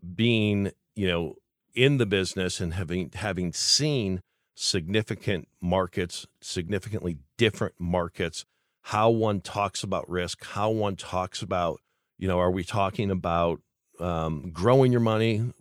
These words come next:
maximum, uh, we can, or are we talking about, well, here's how we grow the money long term. It's by not losing money in the near term,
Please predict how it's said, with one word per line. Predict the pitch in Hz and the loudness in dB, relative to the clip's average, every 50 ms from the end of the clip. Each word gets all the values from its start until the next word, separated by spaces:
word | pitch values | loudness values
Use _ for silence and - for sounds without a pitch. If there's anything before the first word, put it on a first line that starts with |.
| - - - - - | -20 -20 -20 -18 -16
maximum, | 78 76 76 82 87 98 117 123 123 117 - - 120 110 107 101 104 - - _ _ - | -12 -10 -6 -4 0 2 2 2 2 0 -2 -4 -2 -2 -2 -2 -4 -4 -8 _ _ -6
uh, | 95 98 92 95 85 82 | -4 -2 0 0 -2 -4
we | 92 | -6
can, | - - - 139 120 117 117 120 127 - _ _ _ _ _ _ _ _ _ | -6 -2 0 0 0 0 0 -2 -4 -8 _ _ _ _ _ _ _ _ _
or | - 107 101 101 98 98 98 98 98 - - | 0 2 2 4 4 4 4 4 4 2 2
are | 98 98 98 98 | 2 2 2 2
we | 98 98 92 | 2 0 -2
talking | - - 104 95 92 - - 104 92 | -2 -2 -2 -2 -2 -2 -2 -2 -2
about, | 90 90 - 92 92 92 92 92 90 - - | -2 -2 0 0 2 4 4 4 4 2 0
well, | 90 90 | -2 -2
here's | 90 101 110 104 92 - | -2 0 -2 -2 -2 -2
how | 107 95 92 | 0 0 0
we | 90 95 | 0 0
grow | 82 90 104 98 95 | 0 2 2 2 4
the | 95 92 | 2 2
money | 90 87 85 90 | 0 0 0 0
long | 85 85 82 82 80 80 | 0 -2 -2 -4 -4 -6
term. | - - 127 123 120 107 98 90 85 - _ _ _ _ _ - | -6 -4 -2 0 0 2 0 -2 -4 -6 _ _ _ _ _ -8
It's | 98 92 - | -8 -6 -4
by | - 95 92 | -2 -2 0
not | 95 92 92 71 87 | 2 2 0 2 2
losing | 98 104 107 104 95 98 95 92 92 | 2 2 2 2 0 0 0 2 2
money | 90 87 87 87 90 90 | 2 0 0 0 0 0
in | 82 80 | 0 0
the | 78 82 | 0 0
near | 104 117 139 151 | 2 2 2 2
term, | - - - 117 95 87 87 90 92 98 110 | 2 -2 -4 -6 -4 -2 -2 -2 -2 -2 -4